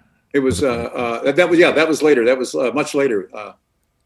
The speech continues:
Speaker 1: uh, nineteen seventy-eight, I think,
Speaker 2: Mm-hmm.
Speaker 1: with the Brecker Brothers, Lou
Speaker 2: Yeah.
Speaker 1: Marini, Ronnie Cuber.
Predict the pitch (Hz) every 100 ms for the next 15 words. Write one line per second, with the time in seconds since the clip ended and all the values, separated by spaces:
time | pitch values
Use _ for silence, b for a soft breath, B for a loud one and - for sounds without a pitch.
0 | _ - 113 101 101 113 127 135 113 143
1 | 127 120 117 120 127 113 139 101 110 113
2 | 123 127 127 123 123 117 113 120 117 120
3 | 120 120 117 113 117 110 127 117 113